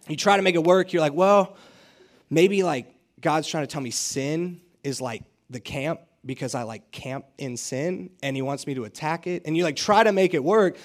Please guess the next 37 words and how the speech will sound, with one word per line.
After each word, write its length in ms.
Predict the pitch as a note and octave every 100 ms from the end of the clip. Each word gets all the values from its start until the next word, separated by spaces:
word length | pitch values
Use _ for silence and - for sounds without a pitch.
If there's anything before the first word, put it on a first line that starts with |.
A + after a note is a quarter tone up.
| - - _
but 80 | D3+
it 60 | E3
just 200 | D#3 A#2+
doesn't. 400 | E3+ D#3 A#2 - _ _ _ _ _ _ _ _ -
And 80 | F#3+
I 60 |
feel 100 | G3+
like 100 | B3
we 100 | G#3+
treat 240 | - A3+ F#3
God 240 | F3+ G#3+
like 180 | G3+ C#3
that 160 | C3+ A2+
sometimes, 460 | C3 A#2+ A#2+ A2+
where 60 | D#3
we 60 | D#3
want 320 | E3 G3 C3+
direct 520 | C#3+ D3 F#3 F3+ -
and 140 | -
we 80 | C#3+
want 300 | C#3+ E3+ D#3+ -
easy 360 | F3+ F3 E3+ D#3+
answers 400 | F3 F3+ D#3+ C3+
about 180 | C#3 C3+
our 80 |
future, 380 | B2+ F3 F3 -
and 80 | B2+
we 60 | B2
want 260 | C#3+ D3
it 120 | B2
now. 380 | B2+ D3 B2 A2+ _ _ _ _ _ _ - _ - - -
And 100 | -
we're 140 | G3 G3+
reminded 380 | F#3+ A#3+ C4 G#3+
of 100 | F3
these 160 | E3
verses, 600 | D3+ G#3 G3 D3 C#3+ -